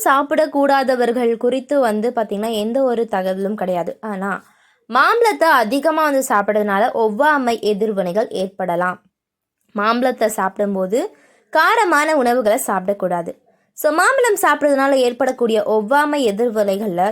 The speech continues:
தோல் அலர்ஜி, மூக்கொழுதல், வயிறு வலி இதெல்லாம் வந்து வரும். So, மாம்பழம் சாப்பிடும்போது காரமான உணவுகளை சாப்பிடக்கூடாததன் காரணம் வந்து நெஞ்செரிச்சல் ஏற்படலாம், மலச்சிக்கல் ஏற்படலாம் அப்படின்னு சொல்றாங்க. So, மாம்பழத்தோடைய ஆரோக்கிய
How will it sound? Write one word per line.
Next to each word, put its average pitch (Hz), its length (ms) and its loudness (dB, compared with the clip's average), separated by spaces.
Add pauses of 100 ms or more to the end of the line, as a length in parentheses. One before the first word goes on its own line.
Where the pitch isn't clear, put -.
(100)
தோல் 214 300 0
அலர்ஜி, 190 420 -4 (480)
மூக்கொழுதல், 202 720 0 (380)
வயிறு 262 400 2
வலி 202 240 2 (100)
இதெல்லாம் 208 340 0
வந்து 190 200 -2
வரும். 165 200 -4 (360)
So, 254 160 -4
மாம்பழம் 370 500 2
சாப்பிடும்போது 269 640 2 (100)
காரமான 285 500 2 (120)
உணவுகளை 220 360 0 (100)
சாப்பிடக்கூடாததன் 202 1120 0
காரணம் 220 400 0
வந்து 190 200 -2
நெஞ்செரிச்சல் 240 680 -2
ஏற்படலாம், 180 500 -8 (480)
மலச்சிக்கல் 269 600 0
ஏற்படலாம் 180 440 -2
அப்படின்னு 175 300 -8
சொல்றாங்க. 165 320 -8 (440)
So, - 80 -8 (140)
மாம்பழத்தோடைய 302 680 2 (200)
ஆரோக்கிய 269 380 0